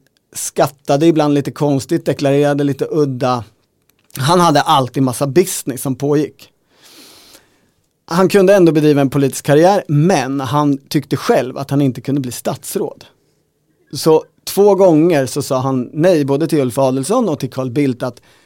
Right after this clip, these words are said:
nu när ni planerar ert maktövertagande och er nya regering,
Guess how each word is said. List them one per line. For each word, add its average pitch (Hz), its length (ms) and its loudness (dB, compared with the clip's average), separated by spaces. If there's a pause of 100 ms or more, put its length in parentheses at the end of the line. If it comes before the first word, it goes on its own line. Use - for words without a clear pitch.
nu 156 300 2
när 156 120 4
ni 139 100 4
planerar 151 440 4
ert 131 440 -2
maktövertagande 139 1120 0
och 135 160 -2
er 127 160 0
nya 127 280 0
regering, 127 360 0